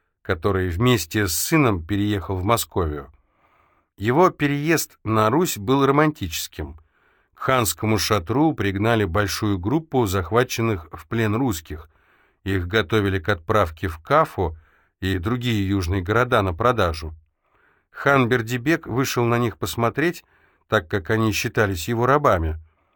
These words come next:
С ним пошел и молодой царевич Серкиз. Идти он туда не хотел, но ослушаться хана боялся. И вдруг в этой толпе он заметил девушку, которая смотрела на него с такой надеждой и, и так трепетно,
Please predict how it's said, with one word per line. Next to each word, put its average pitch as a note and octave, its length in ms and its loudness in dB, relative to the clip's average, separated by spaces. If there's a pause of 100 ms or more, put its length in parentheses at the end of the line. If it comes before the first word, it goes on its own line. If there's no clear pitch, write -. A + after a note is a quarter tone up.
(140)
С - 140 -10
ним F#3 220 4
пошел D3+ 420 2
и A2 160 -4
молодой G#2 440 2
царевич C3 520 0
Серкиз. - 600 -6 (600)
Идти F#2+ 360 0
он B2+ 120 4
туда B2 260 0
не A#2+ 120 2
хотел, B2+ 680 0
но F#2 300 0
ослушаться C3+ 540 -4
хана C3 320 0
боялся. E2+ 720 -2 (1200)
И F#3+ 140 2
вдруг B2+ 400 0 (560)
в F2+ 140 -2
этой F3 220 4
толпе A2 500 2
он C#3 240 4
заметил C#3+ 460 0
девушку, G2+ 680 -2 (360)
которая F#2 380 0
смотрела G#2+ 540 2
на G2 100 0
него G2+ 280 2
с - 80 -6
такой G#2+ 320 -2
надеждой G2 640 0
и, F2 120 -2
и F2+ 180 -6
так F2+ 340 0
трепетно, G2 680 -4